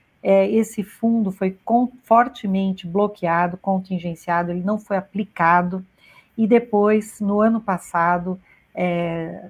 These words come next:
tinha lá um saldo de trinta e cinco bilhões de reais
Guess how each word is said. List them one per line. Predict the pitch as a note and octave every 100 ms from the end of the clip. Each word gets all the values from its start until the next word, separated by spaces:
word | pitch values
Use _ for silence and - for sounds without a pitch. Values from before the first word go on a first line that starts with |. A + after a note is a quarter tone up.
| -
tinha | - A3 A3 G3 F3 E3 F#3
lá | F#3 F#3+ G3
um | F#3+ F#3
saldo | F3 - F#3 G3 F#3+ F3
de | D#3+ F3+
trinta | _ A3+ C4 B3
e | F#3+
cinco | - G#3 G3 G3
bilhões | E3 F3 A3+ G3 F#3+ G3+ F#3+
de | -
reais | E3+ F3+ E3+ E3 E3+ F3+